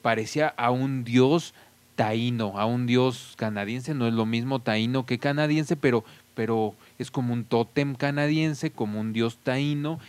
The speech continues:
y a la vez es un plátano, a la vez es un mono, y también parece un rinoceronte.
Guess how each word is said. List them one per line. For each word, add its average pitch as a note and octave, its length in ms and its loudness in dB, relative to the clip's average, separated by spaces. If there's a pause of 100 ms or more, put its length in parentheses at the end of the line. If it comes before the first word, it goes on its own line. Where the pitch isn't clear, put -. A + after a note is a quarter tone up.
(100)
y A2+ 60 -4
a A2 60 0
la A2+ 140 2
vez B2 240 2
es C#3 140 0
un C3 140 0
plátano, D#3 580 4 (240)
a G#2 120 -2
la A2 140 2
vez A#2+ 240 -4
es C3 180 -4
un C3 180 2
mono, D#3+ 440 10 (280)
y G#2+ 120 -4
también B2+ 440 2
parece C3 440 2
un D3 120 0
rinoceronte. A2+ 920 0